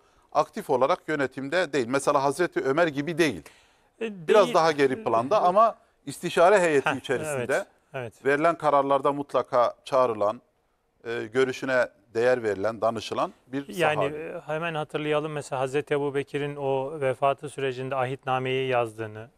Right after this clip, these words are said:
Speaker 2: ve yani istişare ettiğini biliyoruz. E, Hazreti Ömer'in belirlendiği,
Speaker 1: Hazreti Ömer'in tayin
Speaker 2: tayin edildiği,
Speaker 1: belgesini.
Speaker 2: evet, yani o, o belgeyi hazırladığını biliyoruz.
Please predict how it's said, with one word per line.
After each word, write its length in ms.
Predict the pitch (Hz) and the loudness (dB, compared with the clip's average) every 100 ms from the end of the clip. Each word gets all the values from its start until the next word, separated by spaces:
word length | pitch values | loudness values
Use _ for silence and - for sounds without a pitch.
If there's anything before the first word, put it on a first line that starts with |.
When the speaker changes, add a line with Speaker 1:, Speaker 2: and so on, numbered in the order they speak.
| - | -10
Speaker 2:
ve 60 | |
yani 220 | 117 110 123 | -8 -8 -10
istişare 560 | 117 - - 131 123 | -12 -12 -2 0 0
ettiğini 360 | 123 - 120 110 | -4 -6 -12 -10
biliyoruz. 320 | 107 101 107 - _ _ | -8 -10 -10 -20 _ _
E, 40 | 113 107 107 | -4 -4 -2
Hazreti 380 | 120 113 120 123 | -2 -2 -4 -4
Ömer'in 360 | 120 117 120 | -4 -4 -4
belirlendiği, 280 | 117 117 113 | -4 -2 -2
Speaker 1:
Hazreti 280 | 113 131 117 | 0 2 2
Ömer'in 280 | 120 131 147 | 2 0 0
tayin 320 | 127 120 143 | 4 4 4
Speaker 2:
tayin 280 | 143 131 131 | 4 4 2
edildiği, 260 | 135 113 120 | 0 -2 -2
Speaker 1:
belgesini. 340 | 113 117 120 143 | -2 -4 -4 -6
Speaker 2:
evet, 260 | 127 113 - _ | -4 -4 -6 _
yani 280 | 123 117 117 | -4 -4 -4
o, 360 | 135 131 131 - | -2 0 -2 -4
o 180 | 131 127 | -4 0
belgeyi 580 | 123 123 123 127 127 120 | 0 0 -4 -2 -4 -4
hazırladığını 680 | - 117 117 117 110 113 107 | -4 -4 -2 -4 -4 -8 -10
biliyoruz. 320 | 104 104 170 | -8 -8 -8